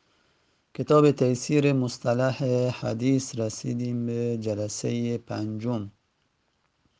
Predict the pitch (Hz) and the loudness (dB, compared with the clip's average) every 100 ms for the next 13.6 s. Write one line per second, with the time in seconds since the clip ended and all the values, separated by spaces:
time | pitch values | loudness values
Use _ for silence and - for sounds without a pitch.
0 | - - _ _ _ _ _ _ _ _ | -20 -20 _ _ _ _ _ _ _ _
1 | 120 127 131 131 170 147 156 151 - 131 | -2 2 2 2 0 2 0 0 2 4
2 | 131 143 151 151 151 127 - - 147 143 | 4 4 4 2 2 0 -2 -2 0 4
3 | 139 131 127 127 135 139 131 120 117 139 | 2 2 2 4 4 4 4 4 4 2
4 | 135 127 120 117 113 - 139 127 139 117 | 2 2 0 -2 -2 -4 -4 -2 -2 -2
5 | 113 - 113 131 135 135 123 123 123 113 | -4 -4 0 0 0 0 0 0 0 0
6 | 107 107 110 - 135 110 104 - _ _ | 0 -2 -2 0 -2 -2 -6 -12 _ _
7 | _ - _ _ _ _ _ 139 143 - | _ -20 _ _ _ _ _ -2 0 0
8 | 151 - 139 143 139 135 139 131 127 127 | -2 0 0 4 4 4 2 4 2 -2
9 | - _ _ _ _ - _ _ _ _ | -8 _ _ _ _ -20 _ _ _ _
10 | _ _ - 113 127 117 117 120 127 131 | _ _ -12 -8 -4 0 0 0 0 2
11 | 131 127 - - - - 147 151 - 135 | 2 0 -2 -6 -6 -2 2 2 2 2
12 | 131 131 127 135 120 110 127 123 117 113 | 2 2 2 2 -2 -2 0 0 0 -2
13 | 110 110 - 131 - | -4 -4 -2 -4 -2